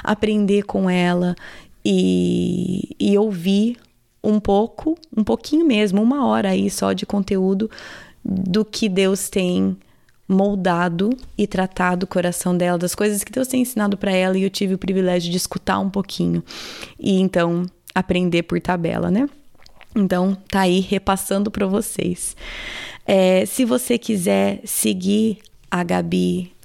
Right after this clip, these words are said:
no Instagram, eu vou colocar no site, mas o Instagram dela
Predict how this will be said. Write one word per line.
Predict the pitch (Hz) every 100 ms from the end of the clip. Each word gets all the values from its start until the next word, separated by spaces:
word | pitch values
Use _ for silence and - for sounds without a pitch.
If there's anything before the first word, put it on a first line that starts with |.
| -
no | 185 175 170 165 156
Instagram, | 170 165 - 175 180 214 214 196 - -
eu |
vou | 180 202
colocar | 214 202 190 - 175 180 - - _
no | 190
site, | - 202 202 202 202 - -
mas | 196 190 185
o |
Instagram | 196 202 185 185
dela | 180 196 190 175 170